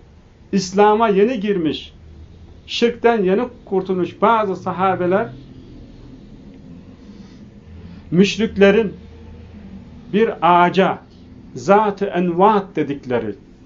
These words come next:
bir ağaca silah astıklarını ve onu kutsadıklarını görünce o sahabeler, "Ey Allah'ın Resulü, bize de böyle bir ağaç yap," deyiveriyorlar.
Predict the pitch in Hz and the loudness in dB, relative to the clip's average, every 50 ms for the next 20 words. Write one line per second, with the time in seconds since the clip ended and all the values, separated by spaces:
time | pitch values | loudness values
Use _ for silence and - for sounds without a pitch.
0 | - 165 196 196 185 - 165 165 160 156 143 143 135 - - 156 180 208 214 190 | -2 0 0 0 0 -2 -2 -2 -2 -4 -4 -6 -8 -8 -6 -4 -2 -2 -2 -2
1 | 170 - - - 165 - 147 139 139 131 127 123 123 120 - - 165 170 175 175 | -6 -6 -8 -14 -12 -8 -8 -6 -6 -6 -6 -8 -10 -10 -8 -6 -6 -6 -6 -6
2 | - 160 - - 175 160 170 165 - 156 147 147 143 139 127 123 120 139 147 175 | -10 -16 -10 -8 -6 -6 -6 -8 -6 -6 -4 -4 -4 -4 -8 -8 -6 -4 -2 0
3 | 226 233 185 220 202 - - - - - - - - 160 156 - 180 160 160 160 | 0 0 0 0 -2 -2 -4 -8 -16 -20 -20 -14 -10 -10 -6 -4 -2 -2 -2 -2
4 | 156 147 147 143 147 147 143 - - - - - - 175 175 160 156 151 147 147 | -4 -4 -4 -4 -4 -6 -6 -10 -16 -20 -20 -10 -6 -4 -2 -2 -2 -2 -4 -4
5 | 147 139 139 143 139 - 175 180 185 185 185 - - - - _ _ _ _ - | -6 -6 -6 -8 -4 -2 0 2 2 2 2 0 -2 -8 -16 _ _ _ _ -6
6 | 175 180 220 208 180 160 151 156 156 151 151 139 139 139 120 120 - - 139 143 | -2 0 0 0 0 0 0 -2 -2 0 -2 -4 -4 -6 -8 -8 -10 -8 -4 -2
7 | 151 147 143 - - - 147 143 139 - - - - - - - - _ _ - | -2 -4 -4 -8 -10 -10 -8 -10 -10 -12 -18 -20 -20 -20 -20 -20 -20 _ _ -20
8 | _ _ _ - _ _ 120 151 190 208 - 139 127 113 110 107 104 104 107 | _ _ _ -20 _ _ 2 4 4 4 4 2 -2 -6 -8 -12 -16 -18 -20